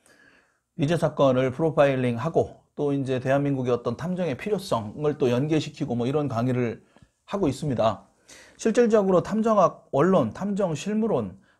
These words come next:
뭐 사례 이런 것들은 많이 다루고 싶긴 하지만 그건 법제화가 되는 그런 과정을 보면서, 어, 양파 까듯이 하나하나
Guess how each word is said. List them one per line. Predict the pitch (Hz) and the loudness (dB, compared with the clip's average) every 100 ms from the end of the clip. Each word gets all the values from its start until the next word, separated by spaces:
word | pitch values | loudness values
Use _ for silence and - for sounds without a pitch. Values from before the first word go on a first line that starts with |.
| - | -8
뭐 | 139 | -4
사례 | 127 - 208 226 135 - | -4 -4 -2 0 -2 -4
이런 | 139 160 | -2 0
것들은 | 160 147 143 139 127 | 2 2 2 0 0
많이 | 135 196 240 | 2 4 4
다루고 | 160 170 170 156 135 - | 2 0 0 0 -2 -8
싶긴 | - - 175 | -16 -8 -4
하지만 | 151 170 175 156 131 95 - _ _ _ | -4 -2 2 4 2 -2 -16 _ _ _
그건 | 143 147 117 | 0 2 2
법제화가 | 131 - 160 156 143 120 135 135 117 - | -2 2 4 6 6 4 4 4 2 -4
되는 | 127 135 143 131 123 - - _ _ _ _ _ | -4 -2 -2 -4 -8 -12 -20 _ _ _ _ _
그런 | 139 143 131 | -2 -2 0
과정을 | 120 135 147 139 117 - | -2 0 0 0 -4 -2
보면서, | 139 160 175 165 117 98 - _ _ _ | 0 2 0 0 0 -2 -6 _ _ _
어, | - 110 | -4 -2
양파 | 110 143 160 165 | 0 0 0 0
까듯이 | 156 143 139 | 4 2 2
하나하나 | 127 143 160 151 131 127 147 - | 0 0 2 0 2 4 2 -2